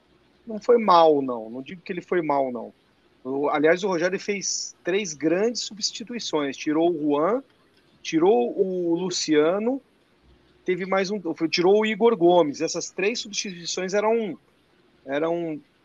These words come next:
essenciais porque os três não jogaram, né? É,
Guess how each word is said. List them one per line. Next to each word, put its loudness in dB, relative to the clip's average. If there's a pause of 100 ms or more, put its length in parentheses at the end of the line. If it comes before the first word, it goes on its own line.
(360)
essenciais 2
porque -10
os -4
três -2
não -2
jogaram, 2 (380)
né? 0
É, -6